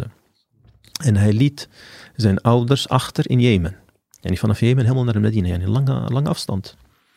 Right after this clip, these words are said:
En hij was geëmigreerd om, yani, o-, naar de profeet, alayhi salatu wassalam, om, om te strijden met de profeet, sallallahu alaihi wasallam, enzovoorts.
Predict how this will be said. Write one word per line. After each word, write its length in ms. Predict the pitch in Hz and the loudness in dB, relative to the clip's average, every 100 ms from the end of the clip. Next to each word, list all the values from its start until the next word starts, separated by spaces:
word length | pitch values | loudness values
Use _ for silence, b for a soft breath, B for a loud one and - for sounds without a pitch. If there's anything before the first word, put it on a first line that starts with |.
| B B B B B B B B | B B B B B B B B
En 140 | 120 117 | 0 4
hij 100 | 117 | 4
was 140 | 110 | 2
geëmigreerd 720 | 110 110 107 - 113 113 - - | 2 2 2 2 2 2 -4 -2
om, 400 | 104 104 92 92 | 2 4 4 2
yani, 460 | - 170 143 - | 2 2 2 0
o-, 540 | - - - 87 - - | -2 -4 -4 -4 -4 0
naar 120 | 104 | 0
de 80 | 92 | 0
profeet, 380 | 101 - 101 85 | -2 0 0 0
alayhi 200 | 85 87 | -4 -4
salatu 240 | - 92 | -6 -6
wassalam, 240 | - 113 113 | -2 0 2
om, 240 | 113 101 | 2 0
om 100 | 113 | -2
te 100 | 98 | -2
strijden 360 | 92 - 98 98 | -4 0 2 2
met 120 | 85 | -2
de 60 | 85 | -2
profeet, 400 | - 98 110 95 | -4 -2 0 0
sallallahu 280 | 95 87 101 | -2 -2 0
alaihi 140 | 104 | 2
wasallam, 20 | 95 85 - 139 | 2 0 0 0
enzovoorts. 220 | - - | 0 -10